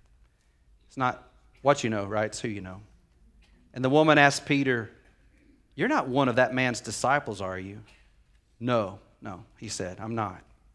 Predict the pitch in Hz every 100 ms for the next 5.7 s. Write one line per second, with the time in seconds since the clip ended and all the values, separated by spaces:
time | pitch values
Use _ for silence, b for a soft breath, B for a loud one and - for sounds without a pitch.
0 | _ _ _ _ _ _ _ _ _ _
1 | - 151 131 135 117 - 151 160 113 104
2 | 113 131 131 - 127 117 - 143 131 110
3 | - 113 110 104 127 123 110 - 113 117
4 | 110 101 b b _ - - 135 135 -
5 | 120 107 - 117 110 - -